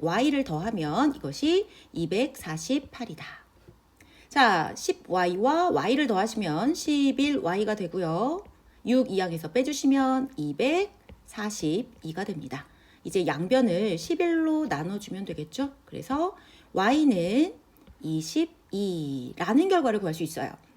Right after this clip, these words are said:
자, 그럼 이제 X는 어떻게 구할까요? 십 Y 플러스 육을 하시면 되는 거죠. 그래서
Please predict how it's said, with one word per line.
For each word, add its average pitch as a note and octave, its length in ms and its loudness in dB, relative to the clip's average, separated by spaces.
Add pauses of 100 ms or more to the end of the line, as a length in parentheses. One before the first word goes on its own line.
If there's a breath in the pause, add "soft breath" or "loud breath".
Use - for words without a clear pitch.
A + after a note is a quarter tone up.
(420 loud breath)
자, E4 120 6
그럼 D#4+ 180 8
이제 G3+ 180 4
X는 - 400 4
어떻게 C4 240 4
구할까요? G#3 420 2
십 F#4+ 180 2
Y G4+ 180 6
플러스 E4 600 0
육을 D#4+ 340 4
하시면 A3 340 0
되는 E3+ 220 -2
거죠. D#3 480 -2 (160 loud breath)
그래서 B3+ 440 -2